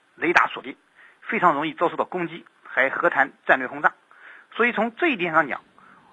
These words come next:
未来我国隐，设计的隐身战略轰炸机啊，在外形上可能类似于美国的B二。第二呢是航程要远，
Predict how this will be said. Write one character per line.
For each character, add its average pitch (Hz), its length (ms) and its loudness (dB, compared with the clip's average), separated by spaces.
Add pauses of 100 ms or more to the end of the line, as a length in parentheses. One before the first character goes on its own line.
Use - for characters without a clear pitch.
(140)
未 247 160 4
来 185 160 10
我 131 260 2
国 165 160 4
隐， 120 320 -8 (160)
设 196 100 4
计 160 120 -6
的 143 80 0
隐 117 240 -10
身 202 160 -6
战 208 100 8
略 147 80 0
轰 139 140 -2
炸 123 100 6
机 113 140 -10
啊， - 180 -6 (140)
在 143 80 0
外 214 280 4
形 127 180 -8
上 156 160 2 (120)
可 104 220 -8
能 143 180 -6 (100)
类 220 300 0
似 127 220 -8
于 101 140 -10
美 101 220 -12
国 104 140 -10
的 113 80 0
B 147 240 0
二。 - 140 8 (920)
第 247 80 4
二 262 140 12
呢 170 120 8
是 - 180 -4 (540)
航 220 260 8
程 214 100 4
要 226 120 8
远， 110 180 -6